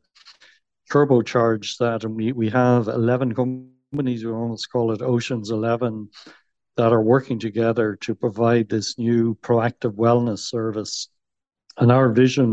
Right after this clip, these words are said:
would be that over just a short period of years that the state would be able to offer this proactive wellness service to every citizen on, in the country that wants it. So you get assessed, you get a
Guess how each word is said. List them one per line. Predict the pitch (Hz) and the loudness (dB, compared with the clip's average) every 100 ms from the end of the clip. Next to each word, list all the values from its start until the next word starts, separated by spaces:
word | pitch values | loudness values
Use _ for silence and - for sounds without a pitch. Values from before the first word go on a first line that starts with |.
| 107 | 4
would | 117 139 127 | 4 2 0
be | 113 104 104 98 - - _ _ _ _ _ _ - | -2 -2 -6 -10 -16 -20 _ _ _ _ _ _ 0
that | 120 | 4
over | 131 120 | 6 4
just | 110 123 - | 4 2 2
a | 123 - | -4 2
short | 123 123 - - | 4 4 0 -2
period | 123 113 110 | 0 2 0
of | 107 104 107 | -2 0 0
years | 113 113 110 98 - - | 2 0 -2 -4 -10 -8
that | 117 104 - | -6 -6 -6
the | 120 | -6
state | - 120 120 113 | 0 2 2 0
would | 110 101 | -4 0
be | 107 117 | 0 2
able | 123 117 | 2 0
to | 117 123 | -4 -2
offer | 113 - 107 | -2 -4 -6
this | 113 - | -6 -8
proactive | - 113 113 - 117 101 | -4 -2 -2 -2 -4 0
wellness | 113 120 117 101 - | 2 2 0 -4 -8
service | 113 110 104 98 - - - _ _ _ _ | -6 -6 -6 -8 -10 -10 -14 _ _ _ _
to | - 117 | 2 4
every | 117 120 110 | 6 4 4
citizen | - 123 113 113 113 107 107 | 2 0 0 -4 -6 -6 -6
on, | 113 123 | -4 -2
in | 139 | -2
the | 110 - | -2 0
country | 123 107 110 | 0 2 0
that | 110 107 - 113 | 0 -2 -6 0
wants | 117 127 120 | 2 2 0
it. | 117 101 - - - - - _ | -2 -4 -8 -14 -20 -20 -20 _
So | - - 120 117 113 | -2 2 4 4 2
you | 113 113 | 0 2
get | 127 | 2
assessed, | 131 - 135 131 131 - - - - - - - | 0 0 2 2 2 -8 -12 -16 -18 -20 -16 0
you | 117 | 2
get | 110 120 | 4 4
a | 120 | 4